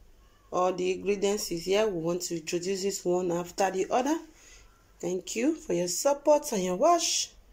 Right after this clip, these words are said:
We have our chicken here. Then we have our green beans, oil, carrots, our onions, gizzard,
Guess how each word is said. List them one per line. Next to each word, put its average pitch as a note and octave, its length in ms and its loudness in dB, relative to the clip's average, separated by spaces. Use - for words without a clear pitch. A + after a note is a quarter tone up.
We E3+ 100 -2
have F#3+ 280 0
our F#3 180 2
chicken A3 480 -2
here. D#4 200 2
Then E3+ 160 -4
we D3+ 80 -6
have F#3+ 180 0
our F#3 160 2
green G#3 560 0
beans, A#3 560 -2
oil, B3+ 480 2
carrots, D4 800 2
our E3+ 320 -2
onions, D4+ 720 -2
gizzard, C#4 560 0